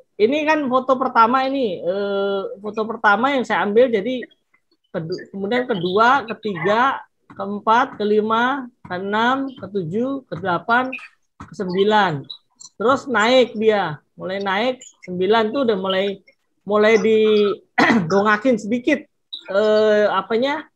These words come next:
Eh, dia punya kamera didongakin sedikit sehingga, eh, objek yang tingkat satu yang kita sederet tadi kan saya udah sederet dari, dari, dari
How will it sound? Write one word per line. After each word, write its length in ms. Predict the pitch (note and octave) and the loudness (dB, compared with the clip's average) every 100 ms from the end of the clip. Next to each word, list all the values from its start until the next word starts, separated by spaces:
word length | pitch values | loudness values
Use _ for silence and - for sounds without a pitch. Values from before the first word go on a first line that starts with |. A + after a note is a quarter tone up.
| _ _ _ _ - _ | _ _ _ _ -20 _
Eh, 500 | A#3+ G3 G3+ G3+ G#3 | -6 -2 0 2 2
dia 160 | F#3+ G3+ | 2 0
punya 380 | G3+ G#3 G#3 G#3 G#3 G#3 G#3 G#3 G3+ - - _ _ _ _ | 2 0 2 2 2 2 0 0 -4 -8 -16 _ _ _ _
kamera 460 | - G#3 A3+ B3+ C4+ | -2 2 4 4 2
didongakin 580 | G3+ F3 F#3+ G#3+ A3 A3+ | 2 0 0 0 0 -2
sedikit 480 | G3+ G3 - C#4+ | 0 -2 -2 -4
sehingga, 480 | C#4+ A3 A3 D4 D#4+ - _ - - - - | 0 2 4 2 0 -6 _ -20 -20 -20 -6
eh, 260 | F#3 A3 A3+ | 2 4 6
objek 460 | C4+ G#3+ A3 D#4 C4+ | 4 4 4 2 2
yang 340 | C4+ B3 A#3 | 0 0 -2
tingkat 380 | C#4+ C4+ C4+ C4 | -4 -2 0 0
satu 560 | C4+ E4 - A#3 C4 C#4+ | 0 0 2 2 2 2
yang 320 | G3+ G3+ F#3+ | 0 -2 -6
kita 400 | G#3+ A3 A3 G#3 | -2 2 4 2
sederet 460 | - G#3 G3 B3 B3+ | 0 2 4 4 4
tadi 180 | A#3 B3+ | 2 4
kan 140 | D4 | 0
saya 220 | C4 C4+ | 2 2
udah 140 | G#3 F3+ | 0 -4
sederet 320 | - A3 B3 | 0 0 2
dari, 400 | G#3 G3 G3+ G3 | 0 2 2 2
dari, 480 | F3 F#3 G3+ F#3+ E3 _ _ _ - - | -2 -2 2 0 -2 _ _ _ -20 -14
dari 420 | - F3 G3 G3 | -4 -2 0 -2